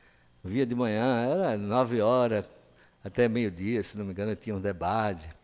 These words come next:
E tinha um médico, eu esqueci o nome desse médico, ele era materialista. Então, ocorria ali debates fantásticos ali sobre aquela questão do materialismo, desse não acreditar em Deus,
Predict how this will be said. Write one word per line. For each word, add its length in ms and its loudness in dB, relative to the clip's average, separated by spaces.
E 120 2
tinha 340 6
um 600 6
médico, 440 6
eu 40 4
esqueci 340 -2
o 60 0
nome 220 2
desse 220 -4
médico, 400 -4
ele 260 6
era 240 8
materialista. 1600 2
Então, 560 4
ocorria 520 8
ali 140 8
debates 680 6
fantásticos 880 2
ali 240 4
sobre 340 0
aquela 280 0
questão 320 -2
do 120 -2
materialismo, 720 2
desse 320 -2
não 180 4
acreditar 640 0
em 120 0
Deus, 600 4